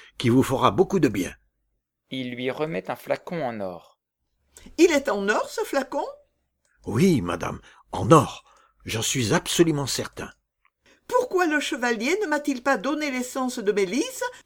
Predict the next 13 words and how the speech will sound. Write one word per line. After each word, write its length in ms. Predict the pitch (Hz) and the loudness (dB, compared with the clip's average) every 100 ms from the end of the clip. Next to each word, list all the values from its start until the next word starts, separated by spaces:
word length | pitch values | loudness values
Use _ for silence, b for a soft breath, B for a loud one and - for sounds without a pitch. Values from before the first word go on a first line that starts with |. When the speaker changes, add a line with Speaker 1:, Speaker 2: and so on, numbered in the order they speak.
| B - | B -2
Speaker 3:
lorsque 400 | 320 302 - - | 2 2 0 -4
m'est 160 | 240 | -2
survenu 560 | - 320 311 262 240 302 | -2 -2 -2 0 0 0
cet 240 | 427 349 277 | 0 0 2
horrible 440 | 247 196 403 359 | 2 2 2 4
évanouissement ? 1040 | 277 285 254 254 247 247 214 196 226 277 _ _ _ _ _ _ _ _ - 127 | 4 2 2 -2 -4 -4 0 0 0 -6 _ _ _ _ _ _ _ _ -18 -12
Speaker 1:
C'est 300 | 120 - 139 | -6 -4 -4
qu'alors, 480 | 120 127 139 165 135 | 0 4 8 8 6
il 380 | 139 123 127 135 | 0 -2 0 2
n'avait 240 | 135 123 | 4 4
pas 140 | 123 160 | 4 2
ce 160 | - | 2
flacon. 420 | 113 107 - 208 | 2 0 4 4